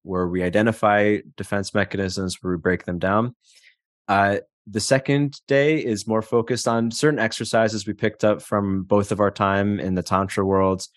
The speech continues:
where we're translating certain physical practices into, uh, really creating union with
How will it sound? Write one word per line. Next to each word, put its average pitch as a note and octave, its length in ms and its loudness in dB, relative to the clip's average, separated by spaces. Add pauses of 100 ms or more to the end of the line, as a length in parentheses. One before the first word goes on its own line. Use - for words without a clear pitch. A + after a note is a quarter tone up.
(280)
where F#2+ 160 -2
we're F#2+ 80 0
translating G2 680 2
certain F#2 320 -2
physical F#2+ 760 0 (760)
practices B2 840 0
into, G2 760 0
uh, F2+ 420 -2 (560)
really A#2+ 400 4
creating G#2+ 560 0
union A#2+ 440 -2 (840)
with B2+ 340 4